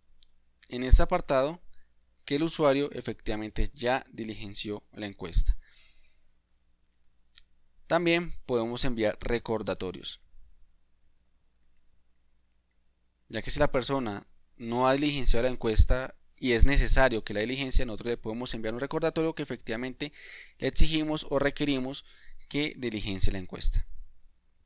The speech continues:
Es utilizado mucho en campañas de marketing en donde se requiere el conocimiento de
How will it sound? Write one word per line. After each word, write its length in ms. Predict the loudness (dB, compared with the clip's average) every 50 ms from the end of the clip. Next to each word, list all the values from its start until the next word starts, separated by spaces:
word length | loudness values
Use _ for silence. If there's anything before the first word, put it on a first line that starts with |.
| _ _ _ _ _ _ _ _ _ _ _ _ _ _ _ _ _ _ _ _ _ _ _ _
Es 240 | -2 2 4 4 4
utilizado 540 | 4 2 -2 -4 4 10 12 12 12 12 6
mucho 340 | 0 -4 -6 -6 -8 -8 -10
en 80 | -10
campañas 440 | -10 -12 -12 -6 -6 -4 -4 -4 -4
de 120 | -6 -4 -2
marketing 560 | -2 -2 -2 -2 -6 -8 -8 -8 -10 -10 -12 -16 -20 -20 -20 _ _ _ _ -10
en 160 | -10 -6 -2
donde 300 | -2 -2 0 -2 6 8
se 160 | 8 8 8
requiere 540 | 8 2 -4 -4 -4 -4 -4 -2 -4 -6 -8
el 160 | -12 -14 -12
conocimiento 800 | -10 -10 -10 -8 -8 -10 -10 -8 -8 -8 -8 -8 -8 -10 -12 -12
de 400 | -12 -8 -6 -4 -4 -4 -4 -8